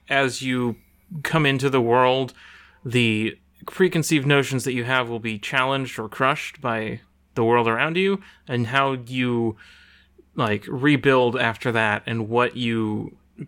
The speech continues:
be-, choose to make yourself into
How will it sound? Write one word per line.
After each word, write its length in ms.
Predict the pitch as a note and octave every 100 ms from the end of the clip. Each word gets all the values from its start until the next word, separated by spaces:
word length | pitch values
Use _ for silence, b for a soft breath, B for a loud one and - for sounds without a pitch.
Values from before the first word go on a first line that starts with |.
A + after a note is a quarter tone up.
| _
be-, 200 | C3 - _ - -
choose 440 | - C#3+ B2+ -
to 640 | - B2+ A#2 A2+ G#2+ G#2 - _ -
make 240 | C#3 C3
yourself 380 | C3+ A#2+ A#2+ G#2+
into 600 | A#2+ A2+ - G#2+ - -